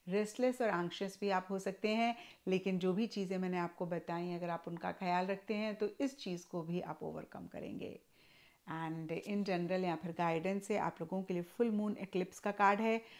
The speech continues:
और ये कार्ड कहता है conclusions are within reach। तो किसी भी चीज़ पे आप बहुत टाइम से काम कर रहे हैं, कुछ के लिए प्रोफेशनल फ्रंट हो सकता है, कुछ के लिए पर्सनल फ्रंट हो सकता है,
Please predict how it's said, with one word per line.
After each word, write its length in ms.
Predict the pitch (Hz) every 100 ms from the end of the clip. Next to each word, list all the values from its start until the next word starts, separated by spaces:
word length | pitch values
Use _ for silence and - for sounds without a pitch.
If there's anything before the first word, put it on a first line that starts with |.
| - -
और 80 | 254
ये 140 | 285
कार्ड 220 | 277 247
कहता 300 | 233 202 208
है 140 | 220 226
conclusions 640 | 202 190 196 190 226 233
are 200 | - 185
within 340 | 165 160 170 165
reach। 340 | 165 160 - - - -
तो 80 | 269
किसी 420 | 262 294 285 359
भी 140 | 349 339
चीज़ 360 | - 269 247 -
पे 120 | 240
आप 320 | 240 175 165 -
बहुत 300 | 175 208 208
टाइम 200 | 180 180
से 140 | 185 190
काम 280 | 185 180
कर 140 | 175 170
रहे 140 | 170
हैं, 140 | 185 175
कुछ 180 | 170
के 100 | -
लिए 80 | 165
प्रोफेशनल 520 | 160 185 - 196 202
फ्रंट 280 | 190 180 175
हो 80 | 190
सकता 340 | 185 175 185
है, 260 | 185 196 196 - - -
कुछ 120 | 269
के 100 | -
लिए 120 | 285
पर्सनल 420 | 277 240 226 254 254
फ्रंट 260 | 247 214
हो 80 | 220
सकता 340 | 208 196 -
है, 240 | 208 240